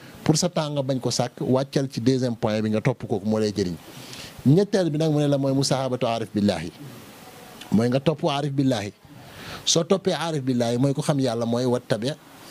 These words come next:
sabila man anaba ilayya", toppal yoon bi nga xamante ne ni moo dellu si man.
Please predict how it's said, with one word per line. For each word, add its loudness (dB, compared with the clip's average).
sabila 2
man -4
anaba -2
ilayya", 2
toppal 0
yoon 0
bi -2
nga 0
xamante -4
ne 2
ni 2
moo 0
dellu 0
si -2
man. -4